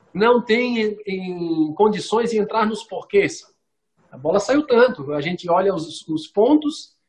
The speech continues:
e vai, é, trazendo informações. Mas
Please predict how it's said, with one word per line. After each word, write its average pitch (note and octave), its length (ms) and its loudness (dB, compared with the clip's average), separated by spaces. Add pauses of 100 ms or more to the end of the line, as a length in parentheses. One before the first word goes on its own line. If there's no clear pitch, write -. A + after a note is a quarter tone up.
(120)
e G#3+ 100 -2
vai, A3 480 4 (560)
é, G3+ 80 -4
trazendo G3+ 600 2
informações. G3 920 -4 (460)
Mas F#3+ 440 -6